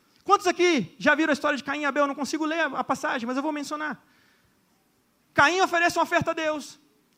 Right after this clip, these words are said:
Abel ofe-, oferece uma oferta a Deus. Deus se agrada da oferta de Abel e não se agrada da oferta de Caim. Por quê? É uma outra pregação. Outro dia. Mas essa é a informação do contexto do, da história.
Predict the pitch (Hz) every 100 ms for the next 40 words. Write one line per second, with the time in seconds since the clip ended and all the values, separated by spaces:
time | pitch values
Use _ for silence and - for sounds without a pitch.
0 | _ 247 240 302 285 294 - 240 247 254
1 | 247 254 247 262 220 208 202 _ _ _
2 | - 302 320 - 311 294 285 285 - 269
3 | 277 302 254 233 226 233 240 285 214 214
4 | 214 220 220 202 190 - 269 190 151 _
5 | _ - 302 - 233 151 - - - -
6 | 180 208 240 - 247 247 147 - _ _
7 | _ _ _ _ _ _ _ - 202 196
8 | 156 123 - - _ _ _ _ _ _
9 | _ _ _ _ _ _ - 170 190 214
10 | 247 240 254 269 269 254 294 - _ _
11 | _ _ _ - 208 247 247 233 202 247
12 | 196 233 - 175 143